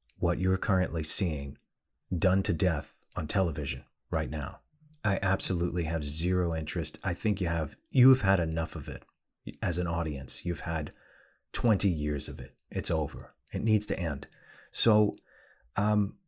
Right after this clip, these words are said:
let's do something new. Let's do something fresh.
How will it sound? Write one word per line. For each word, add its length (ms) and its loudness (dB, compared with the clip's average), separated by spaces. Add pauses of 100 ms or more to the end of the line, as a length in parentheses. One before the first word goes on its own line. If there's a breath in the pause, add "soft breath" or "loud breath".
(140)
let's 240 0
do 180 4
something 580 2
new. 420 4
Let's 240 0
do 140 2
something 440 -2
fresh. 520 -2